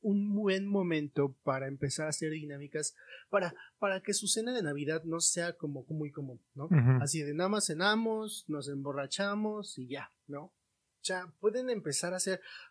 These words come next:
Speaker 1: que si los juegos de mesa, que si, en mi casa acostumbramos mucho el karaoke, que si ponemos karaoke, que si, a ver, una fiesta de pijamas por, por ahí escuché este año,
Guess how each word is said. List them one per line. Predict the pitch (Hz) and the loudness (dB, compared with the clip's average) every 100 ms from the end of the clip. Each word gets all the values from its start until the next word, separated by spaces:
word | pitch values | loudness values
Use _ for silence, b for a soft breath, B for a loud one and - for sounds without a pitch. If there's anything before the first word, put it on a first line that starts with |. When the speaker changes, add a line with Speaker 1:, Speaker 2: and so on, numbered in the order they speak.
| _ - | _ 0
Speaker 1:
que | 220 | 0
si | - 214 - | 2 0 4
los | 196 185 | 4 4
juegos | - 196 165 | 4 2 2
de | 151 | 2
mesa, | 151 156 160 - 185 175 170 170 B B _ | 2 2 4 4 4 2 -2 -6 B B _
que | 185 | 0
si, | 175 - 175 | 4 2 0
en | 175 | -6
mi | 175 | -2
casa | 196 190 202 | -2 0 0
acostumbramos | 185 - 156 151 151 | -4 -4 -4 -4 -4
mucho | 151 147 | -8 -6
el | 151 | -8
karaoke, | 135 139 131 139 139 - 143 143 139 _ _ _ | -6 -6 -4 -6 -8 -8 -10 -10 -16 _ _ _
que | 170 | -4
si | 156 175 | -2 -4
ponemos | 151 170 185 202 | -6 -6 -4 -6
karaoke, | - 143 139 143 139 - 151 147 151 143 | -4 -4 -2 -4 -6 -4 -4 -4 -6 -8
que | 151 139 | -6 0
si, | - - 147 147 147 147 143 143 | 2 2 -2 -14 -12 -12 -12 -12
a | 147 | -10
ver, | 151 175 180 175 | -6 -2 -2 -2
una | 185 185 180 | -4 -4 -6
fiesta | 180 175 - | -6 -8 -6
de | 160 143 | -6 -6
pijamas | 139 127 139 143 143 147 | -10 -6 -6 -4 -6 -8
por, | - 135 131 - _ - | -10 -10 -12 -18 _ -10
por | 147 | -6
ahí | 139 139 | -6 -6
escuché | 143 - 135 - | -8 -6 -8 -6
este | 139 - 139 | -6 -6 -8
año, | 135 135 135 135 | -10 -14 -18 -20